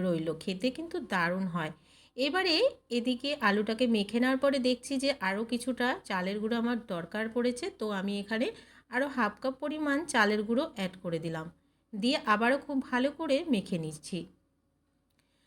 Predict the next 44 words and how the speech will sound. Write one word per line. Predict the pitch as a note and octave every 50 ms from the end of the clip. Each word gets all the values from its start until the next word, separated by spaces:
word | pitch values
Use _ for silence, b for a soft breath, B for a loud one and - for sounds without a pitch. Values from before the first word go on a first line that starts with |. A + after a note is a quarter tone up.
| _ _ -
তো | C4+ C4
বন্ধুরা, | C#4+ C#4 C4+ E4 F#4+ G4 D4+
ডোটা | C4 B3 A#3 A#3+ C#4 D4+ D4 C4
তৈরি | A#3 G#3 G#3 A#3+ B3+ B3+
হয়ে | B3+ C#4 C#4+ C#4
গেছে। | C#4+ C#4 C#4 - E4 E4+ - - - A3
এবারে | A3 A3+ A#3+ C4 C4+
আমি | C#4 C#4+ A#3+
হাতে | A3+ F#3+ F#3 - G#3+ G#3
নিয়ে | A3+ A3+
একটু | A3+ A3+ C4 A3+ G3+
দেখিয়ে | F#3+ F#3+ - - A#3 A3
দিচ্ছি। | B3+ A#3+ - - A3+ B3 E4+ b b b b b b b
তো | A3+ A3 A3
দেখো, | G#3 G#3+ - C#4+ C4+ A3+
হাতে | A3 F#3+ F#3 - B3 B3+
নিলে | C4+ C4+ C#4+ C4+ C4
যখন | C4 B3 - C#4 C#4 C4+
দেখবে | C#4 C4 C#4+ C#4+ B3
এরকম | A3+ A3+ C4+ C4+ C4 -
টাইট | A#3 G#3 G3 G#3+ A3+ A#3 B3+
একটা | B3 - C#4 C4+ B3
লাড্ডু | G#3 F3 E3+ F3+ G#3+ G#3+ G#3 A#3+
তৈরি | A#3+ A#3+ C4 B3+
হয়ে | B3+ C#4 B3+ B3+
যাচ্ছে, | A3 G#3 - - D4+ C4+
তখনই | G3+ F3+ - G3+ G3 F3+ F3
বুঝে | F3+ E3+ F3+ G3 G3+
নেবে | G#3 G#3 C4 A#4 A#4+ B B B B B B B -
যে | G#3 F3+ F3+ F#3 -
ডোটা | G3+ G#3 G3 G3 B3+ E4+ E4 - G#3+
একদমই | F#3 E3+ - G3 G#3+ A#3 A3+ G#3
মাখা | F3+ - - - F3 E3+
হয়ে | E3+ E3 D#3+ D#3+
গেছে। | D#3 D#3 - F3+ -
তবে | A3 A#3+ C4 C4 -
খুব | B3+ B3+ A#3 A#3+
বেশি | C#4+ C#4 C#4+ E4+ D#4+
কিন্তু | E4+ E4 E4 E4+ E4+ C#4+
চালের | B3 A3 A3+ A#3+ A#3 A3+
গুঁড়ো | B3+ C4 B3+ A3+
দেবে | B3+ A#3 B3 A3+ G3+
না, | G#3+ C#4 - B B B B B B
যতটা | - C4 C4+ C4 D4+ C#4